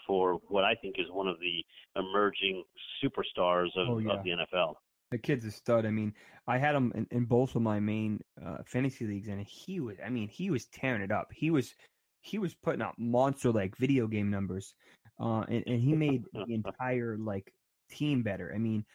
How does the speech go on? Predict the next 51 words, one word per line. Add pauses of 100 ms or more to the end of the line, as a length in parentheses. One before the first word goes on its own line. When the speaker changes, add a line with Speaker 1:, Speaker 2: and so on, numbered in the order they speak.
(160)
Speaker 2:
Fuller
is
not
even
relevant
anymore
because
of
him. (400)
Hopkins
Speaker 1:
Yeah.
Speaker 2:
will
be
because
of
his
time
share
and
target
share,
but, (480)
um, (760)
Miller
is
gonna
be (340)
good,
but
they're
gonna
stack
the
box
and
make
Savage (160)
throw (320)
a
touchdown.
I
mean,
I
read
a
crazy
stat
where
it
was
like,